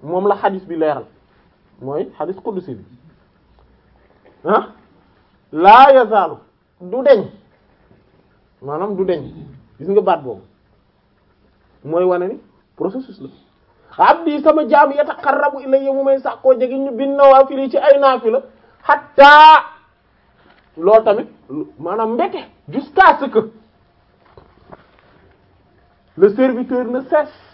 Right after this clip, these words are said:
gis nga, ne cesse, <laughs> jusqu'à ce que, <laughs> mooy yoon bu gudd bi, mooy nit ki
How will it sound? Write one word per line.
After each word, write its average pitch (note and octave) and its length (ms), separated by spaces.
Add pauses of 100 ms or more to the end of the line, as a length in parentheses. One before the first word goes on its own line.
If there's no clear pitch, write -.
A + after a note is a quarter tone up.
(160)
gis D3+ 140
nga, B2 160
ne C#3+ 140
cesse, - 440 (640)
<laughs> - 840
jusqu'à E4 720
ce F4 60
que, A#3 260 (1800)
<laughs> C#3 60 (1040)
mooy F#3 280
yoon F#3 140
bu E3 140 (140)
gudd E3+ 180
bi, B2+ 80 (920)
mooy A#3+ 260
nit C4 160
ki - 280